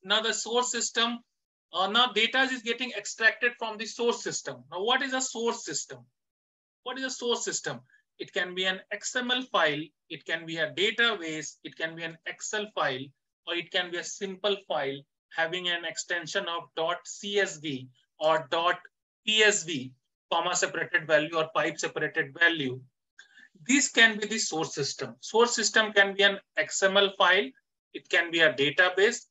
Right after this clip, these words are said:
it can be an Excel file, it can be a normal file. Now, all this data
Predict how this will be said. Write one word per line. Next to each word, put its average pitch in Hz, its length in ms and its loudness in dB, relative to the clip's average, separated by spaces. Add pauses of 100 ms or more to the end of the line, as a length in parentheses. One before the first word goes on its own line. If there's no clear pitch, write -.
it 151 160 -10
can 160 180 2
be 160 80 -2
an 160 140 0 (100)
Excel 208 380 2 (100)
file, 196 240 6 (160)
it 151 180 -6
can 156 220 0
be 147 120 2
a 160 140 6 (560)
normal 180 520 4 (180)
file. 135 240 4 (840)
Now, 214 200 6
all 277 360 8
this 262 180 2
data 226 480 4